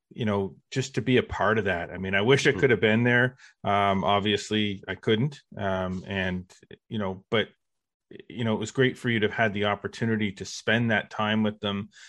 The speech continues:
Speaker 1: And, uh, you know, so what, you know, if, if it means a little, uh, a little overtired on a Monday
Speaker 2: Yeah,
Speaker 1: or Tuesday the
Speaker 2: hundred,
Speaker 1: following week, who,
Speaker 2: hundred percent.
Speaker 1: who really gives a crap one
Speaker 2: No.
Speaker 1: way or the other,
Speaker 2: No.
Speaker 1: honestly, right?
Speaker 2: No, no,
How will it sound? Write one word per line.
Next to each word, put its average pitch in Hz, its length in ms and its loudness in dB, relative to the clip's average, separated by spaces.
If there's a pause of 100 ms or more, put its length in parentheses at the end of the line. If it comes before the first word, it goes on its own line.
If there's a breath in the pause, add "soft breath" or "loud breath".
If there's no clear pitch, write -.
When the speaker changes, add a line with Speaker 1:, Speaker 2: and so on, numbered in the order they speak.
(360 loud breath)
Speaker 1:
And, 95 540 -2
uh, 95 340 0
you 104 160 -8
know, 101 100 -2
so 123 280 2
what, 107 340 0 (760)
you 113 60 -2
know, 95 220 -2
if, 95 340 -6
if 107 220 -6
it 101 100 -6
means 101 280 -4
a 98 40 0
little, 92 400 -2
uh, 90 320 -2
a 101 80 -4
little 101 340 -2 (140)
overtired 101 680 2
on 95 160 0
a 95 40 -2
Monday 98 340 -2
Speaker 2:
Yeah, 110 100 4
Speaker 1:
or 90 60 0
Tuesday 107 340 -2
the 120 60 6
Speaker 2:
hundred, 110 140 2
Speaker 1:
following 101 260 0
week, 98 200 2
who, 98 60 -10
Speaker 2:
hundred 123 160 2
percent. 101 120 -8
Speaker 1:
who 131 140 4
really 117 240 4
gives 104 260 0
a 107 60 -2
crap 95 340 0
one 104 140 2
Speaker 2:
No. 95 60 -2
Speaker 1:
way 101 80 0
or 104 80 2
the 98 140 -2
other, 104 280 -4
Speaker 2:
No. 113 100 4
Speaker 1:
honestly, 92 540 -6
right? 101 260 -2 (160)
Speaker 2:
No, 101 140 -6 (140)
no, 92 240 0